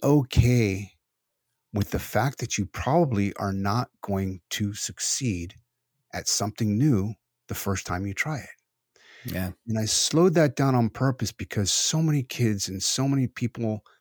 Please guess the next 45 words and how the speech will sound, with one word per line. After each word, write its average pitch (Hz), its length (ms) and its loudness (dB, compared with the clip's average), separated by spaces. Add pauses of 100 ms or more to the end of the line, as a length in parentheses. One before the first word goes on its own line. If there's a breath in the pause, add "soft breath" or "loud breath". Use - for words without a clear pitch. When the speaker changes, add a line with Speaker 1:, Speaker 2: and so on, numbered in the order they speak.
(140)
Speaker 1:
think - 460 2 (160)
that 87 180 -4
they 117 280 2
can 131 220 -4
actually, 113 480 -2
they 104 180 -2
see - 280 0
Steph 131 360 0
Curry 117 340 2
hitting 101 340 -2
threes 113 320 0
from 101 160 -2
all 90 160 0
over. 82 160 -2
And 85 100 -4
I 104 60 0
go 110 120 0
down 107 160 4
to 101 40 2
the 95 80 2
gym 95 260 -2
here 90 140 -2
and 82 100 -6
I 90 140 -4
watch 101 260 0
these 98 160 -4
kids 98 380 0
at 87 200 -6
Speaker 2:
<laughs> 101 80 -2
Speaker 1:
fourteen 107 380 0
years 101 260 0
old. 101 280 2 (480 loud breath)
They 110 100 2
cross 117 400 4
half 110 260 4
court 110 280 0
and 101 100 -4
they're 95 80 -2
throwing 107 360 0
it 98 60 2
up, 98 180 0
and 123 100 2
it's - 160 -2
not 214 220 2
fun. 175 420 4